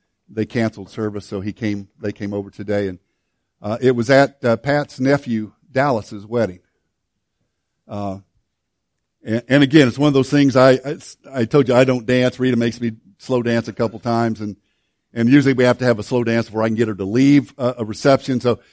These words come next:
any of you planning weddings, have the slow dances early. That way I can, uh, I can leave. But, uh,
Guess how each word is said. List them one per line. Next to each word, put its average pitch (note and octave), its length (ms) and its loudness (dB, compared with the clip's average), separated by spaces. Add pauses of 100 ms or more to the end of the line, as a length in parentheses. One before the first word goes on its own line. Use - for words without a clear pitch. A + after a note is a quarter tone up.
any F#3+ 140 6
of A3 60 4
you G#3 100 4
planning E3+ 440 4
weddings, E3 400 4
have G3 140 -2
the D3+ 80 -4
slow F3 200 0
dances D#3 400 -2
early. F#3 380 2 (220)
That D#3 140 -4
way C#3 160 4
I D3 80 8
can, C#3+ 240 -2
uh, C3 240 4
I C3+ 140 4
can B2+ 180 -4
leave. D#3 320 2
But, C3+ 240 -2
uh, A#2+ 180 2